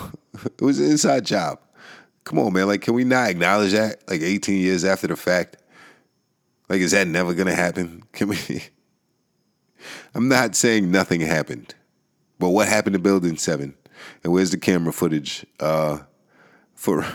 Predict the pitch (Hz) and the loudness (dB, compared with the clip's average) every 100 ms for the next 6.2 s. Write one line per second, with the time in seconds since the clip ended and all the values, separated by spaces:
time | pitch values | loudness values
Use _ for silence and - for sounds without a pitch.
0 | - - _ _ _ _ _ _ - - | -12 -16 _ _ _ _ _ _ -20 -20
1 | - - - - 85 73 65 58 - _ | -10 -4 -4 -2 -4 -4 -8 -12 -18 _
2 | _ _ _ - - - 151 95 92 127 | _ _ _ -20 -12 -2 0 2 2 2
3 | 139 - - _ - _ _ _ _ _ | 0 -6 -16 _ -20 _ _ _ _ _
4 | _ _ _ _ - 101 - 247 208 - | _ _ _ _ -12 -6 -2 -2 -2 -2
5 | 127 - 107 101 - 90 - - - - | -2 -2 -2 -2 -2 -6 -6 -4 -4 -6
6 | 69 | -8